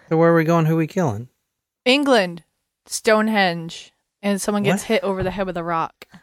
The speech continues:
Speaker 1: The, the actual stone falls on someone's head?
Speaker 2: Maybe. Who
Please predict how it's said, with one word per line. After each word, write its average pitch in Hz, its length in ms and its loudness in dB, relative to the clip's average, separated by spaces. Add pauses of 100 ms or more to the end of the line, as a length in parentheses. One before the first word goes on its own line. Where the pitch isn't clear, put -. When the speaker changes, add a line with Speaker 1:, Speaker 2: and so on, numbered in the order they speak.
(180)
Speaker 1:
The, 160 140 4
the 143 140 2
actual 139 460 2
stone 127 380 0
falls 127 340 -2
on 131 80 -2
someone's 127 340 -4
head? 127 300 -2 (240)
Speaker 2:
Maybe. 208 300 -2
Who 208 140 0